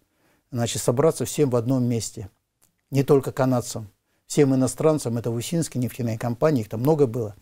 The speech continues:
собраться всем, ждать, ждать команды, вплоть до эвакуации.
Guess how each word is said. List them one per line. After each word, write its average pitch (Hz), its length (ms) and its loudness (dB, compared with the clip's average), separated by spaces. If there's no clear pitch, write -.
собраться 143 560 2
всем, 156 340 0
ждать, 113 480 2
ждать 117 500 0
команды, 110 520 -2
вплоть 151 200 4
до 143 100 -2
эвакуации. 113 760 -2